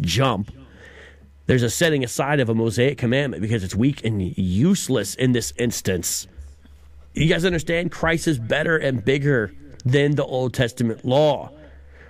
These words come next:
Verse nineteen, "For the law made nothing perfect. And on the other hand, there is a bringing in of a better hope through which we draw near to God." By the way,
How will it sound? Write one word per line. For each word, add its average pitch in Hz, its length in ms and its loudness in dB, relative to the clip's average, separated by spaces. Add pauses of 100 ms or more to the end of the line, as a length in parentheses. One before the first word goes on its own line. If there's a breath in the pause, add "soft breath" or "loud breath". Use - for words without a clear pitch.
(160 loud breath)
Verse 147 240 2
nineteen, 147 520 0 (880)
"For 123 80 4
the 117 80 2
law 127 260 2
made 117 220 0
nothing 117 280 -2
perfect. 120 520 -4 (540 loud breath)
And 135 100 4
on 123 200 -2
the 104 280 -2
other 156 220 2
hand, 113 300 0
there 117 100 0
is 107 80 -2
a 104 80 -2
bringing 135 540 2
in 135 180 2
of 127 220 0
a 110 100 2
better 180 560 0
hope 127 600 -2 (680 soft breath)
through 156 200 4
which 147 180 2
we 151 80 2
draw 143 220 2
near 135 160 2
to 123 80 -2
God." 139 240 2 (180 loud breath)
By 196 80 4
the 202 60 4
way, 214 240 2